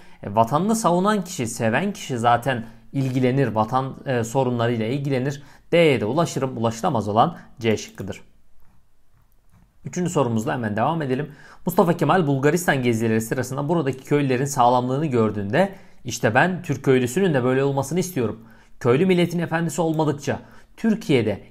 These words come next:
gerçek bir ilerlemeden söz edilemez." demiştir. Bakın, nerede demiş? Bunu Bulgaristan gezisinde. Bu bilgiden hareketle hangisine ulaşılabilir? Bulgaristan'da yaşananların Mustafa Kemal'in ilgisini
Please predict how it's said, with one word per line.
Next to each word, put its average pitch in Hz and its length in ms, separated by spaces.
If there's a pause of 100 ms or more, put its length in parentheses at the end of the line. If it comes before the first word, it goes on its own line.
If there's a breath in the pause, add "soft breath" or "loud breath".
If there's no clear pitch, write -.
gerçek 180 580
bir 180 100
ilerlemeden 156 640
söz 196 400
edilemez." 113 560
demiştir. 104 400
Bakın, 143 240 (320 loud breath)
nerede 190 260
demiş? 208 260
Bunu 202 180
Bulgaristan 151 580
gezisinde. 104 400 (320 soft breath)
Bu 254 120
bilgiden 175 340
hareketle 165 480
hangisine 185 480
ulaşılabilir? 160 640 (400 soft breath)
Bulgaristan'da 160 640
yaşananların 131 840
Mustafa 156 400
Kemal'in 170 380
ilgisini 151 560